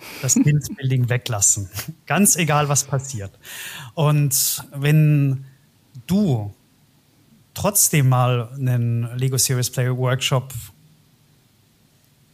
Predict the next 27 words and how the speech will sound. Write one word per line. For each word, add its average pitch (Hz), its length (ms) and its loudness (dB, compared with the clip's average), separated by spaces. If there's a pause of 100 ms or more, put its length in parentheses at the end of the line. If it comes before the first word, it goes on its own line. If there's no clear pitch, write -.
erfahren 143 520 4
möchtest, 110 500 -4
an 120 100 -4
einem, 117 260 -4 (380)
wenn's 226 220 -4
auch 185 80 0
nur 185 140 4
ein 160 140 2
kleiner 143 760 2
Lego 131 180 -2
Serious 127 300 0
Play 123 200 -4
Workshop, 120 340 -4 (640)
äh, 123 320 0
ist, 156 180 4
an 135 140 0
dem 135 140 0
du 123 300 -2
vielleicht 123 260 -6
teilnehmen 170 340 0
möchtest, 160 420 0
dann 135 260 2 (260)
schau 156 280 2
gern 151 200 2
noch 196 200 0
mal 156 380 2
in 135 460 4